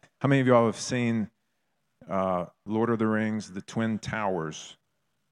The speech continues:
All right, that's the second one. I don't know why they do it. They, you know, they do the first, the last three movies first and then do the first three movies last. But this is The Twin Towers. You remember that battle scene where Gandalf,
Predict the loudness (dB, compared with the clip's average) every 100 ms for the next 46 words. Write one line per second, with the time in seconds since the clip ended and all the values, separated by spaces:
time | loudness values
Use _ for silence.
0 | _ _ _ _ _ -12 -6 -4 -2 -2
1 | -4 -12 -16 _ -12 -8 -2 -2 -2 -4
2 | -6 -8 -12 _ _ _ _ _ _ _
3 | _ _ _ -8 -4 0 4 4 4 2
4 | 2 0 -2 -2 -2 -2 0 -2 -2 -2
5 | -2 -2 -6 -2 -2 -2 -4 -4 -2 -2
6 | -2 -6 -4 -4 -2 -4 -6 -6 -4 -4
7 | -6 -6 -8 -8 -10 -10 -10 -10 -12 -18
8 | -20 -20 _ -8 -8 -6 -4 -4 -4 -8
9 | -8 -12 -10 -6 -4 -4 -4 -2 -4 -6
10 | -20 _ -20 _ -2 2 4 6 4 4
11 | 2 2 2 0 2 2 2 -2 -10 _
12 | _ _ _ 0 2 4 4 6 6 6
13 | 6 0 -8